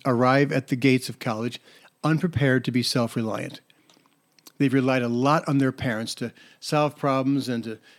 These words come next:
handle all the, all their issues. A lot of young people today have a hard time handling the normal ups and downs of life because they were never allowed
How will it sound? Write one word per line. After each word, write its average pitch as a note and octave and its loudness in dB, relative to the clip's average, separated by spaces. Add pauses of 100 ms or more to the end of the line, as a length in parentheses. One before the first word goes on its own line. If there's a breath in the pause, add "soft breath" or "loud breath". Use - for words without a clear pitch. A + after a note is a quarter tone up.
(100)
handle D#3 0
all C#3+ 2
the, C#3 0
all C#3 2
their C#3 6
issues. C3+ 2 (800 loud breath)
A - -6
lot D#3 4
of - -6
young E3+ 6
people E3+ 2
today D#3 6
have C#3 4
a B2+ 2
hard D3+ 4
time D3+ 4
handling C#3+ 4
the C3 6
normal C3+ 4
ups C#3+ -2
and B2+ 0
downs B2+ 2
of A2 -2
life A2+ 0
because C#3+ 0
they C3+ 2
were B2 0
never B2 0
allowed C3 0